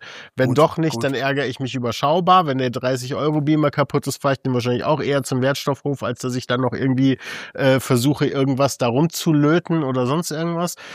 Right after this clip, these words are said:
Speaker 1: Äh, bei Bastelsachen hab ich bisher, da gab's öfters schon Probleme, aber da gab's immer kulante Regelungen, die mich zufriedengestellt haben. Hab ich eine gute Erfahrung
Speaker 2: Kundenservice?
Speaker 1: gemacht.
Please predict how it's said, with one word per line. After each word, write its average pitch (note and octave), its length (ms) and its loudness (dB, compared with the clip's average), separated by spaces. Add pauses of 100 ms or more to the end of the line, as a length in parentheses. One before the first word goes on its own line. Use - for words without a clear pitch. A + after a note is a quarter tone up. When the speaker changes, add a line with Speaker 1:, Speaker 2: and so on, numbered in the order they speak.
(120)
Speaker 1:
Äh, D3 160 -4
bei C3 200 2
Bastelsachen D#3+ 760 0
hab C#3+ 100 0
ich - 200 -4
bisher, D3+ 420 4
da C3+ 160 4 (160)
gab's D3 320 4
öfters E3 320 0
schon D#3+ 160 0
Probleme, D3+ 460 -2
aber C3+ 160 2
da C3+ 160 2
gab's C#3+ 280 0
immer D#3 240 2
kulante C#3 540 0
Regelungen, E3 540 2
die C#3+ 100 0
mich C3+ 180 0
zufriedengestellt F#2+ 760 -4
haben. G2 240 -4
Hab G#2+ 80 -6
ich G#2 100 -10
eine A#2+ 100 -6
gute A2+ 200 0
Erfahrung D3+ 140 -4
Speaker 2:
Kundenservice? E3+ 400 0
Speaker 1:
gemacht. F#2+ 220 -12